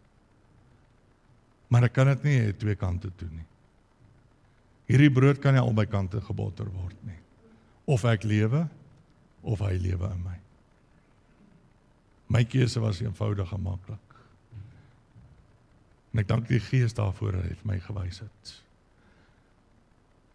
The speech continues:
Here Jesus, ek bid vir elkeen wat dit hoor, dat hierdie besluit vir hulle ook eenvoudig sal wees.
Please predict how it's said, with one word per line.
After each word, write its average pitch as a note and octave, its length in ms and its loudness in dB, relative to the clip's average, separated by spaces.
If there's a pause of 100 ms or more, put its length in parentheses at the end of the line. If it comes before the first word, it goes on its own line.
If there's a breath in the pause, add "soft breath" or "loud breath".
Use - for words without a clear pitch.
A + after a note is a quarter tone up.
(1600)
Here B2+ 160 6
Jesus, A#2+ 400 4
ek - 260 -10 (100)
bid A#2 200 0
vir A#2 160 0
elkeen A2+ 360 0
wat G2+ 180 2
dit F#2 140 -6
hoor, F#2 240 -2 (2750)
dat A#2+ 200 2
hierdie A2+ 200 4
besluit A2+ 400 -2
vir G#2 80 -4
hulle F#2 160 -2
ook F#2 120 -6
eenvoudig F#2 560 -6
sal G#2 200 -14
wees. G2 340 -16